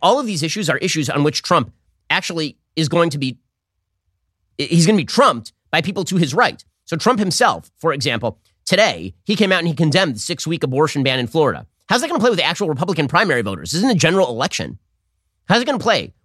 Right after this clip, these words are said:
with actual Republican primary voters? I, I don't assume it's gonna play unbelievably well. And there's another element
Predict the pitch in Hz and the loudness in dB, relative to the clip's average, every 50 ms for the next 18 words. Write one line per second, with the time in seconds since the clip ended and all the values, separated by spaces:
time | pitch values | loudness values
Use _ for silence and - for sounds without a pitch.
0 | _ 151 165 175 185 - 220 190 175 160 180 185 156 165 147 127 180 226 214 160 | _ -2 0 0 0 0 0 0 0 0 0 0 -2 -4 0 0 2 2 2 0
1 | 123 98 92 82 64 80 - - - 147 - 135 156 185 226 202 - - 131 - | -2 -2 -6 -10 -12 -14 -6 -4 -2 -2 0 0 0 0 0 -2 -2 -6 -4 0
2 | 208 208 160 135 - 156 139 110 143 131 117 - _ _ _ _ - 190 190 175 | 0 0 0 0 0 -2 0 0 0 0 0 -2 _ _ _ _ 0 2 2 2
3 | 170 165 156 160 139 143 147 180 180 85 65 - _ _ _ _ _ _ _ - | 2 2 2 0 0 0 2 2 2 0 -2 -8 _ _ _ _ _ _ _ 0
4 | - 196 202 165 190 208 240 311 294 190 107 104 147 127 95 80 60 - - | 2 2 2 2 2 2 2 2 2 0 0 -2 -4 -6 -6 -8 -10 -12 -18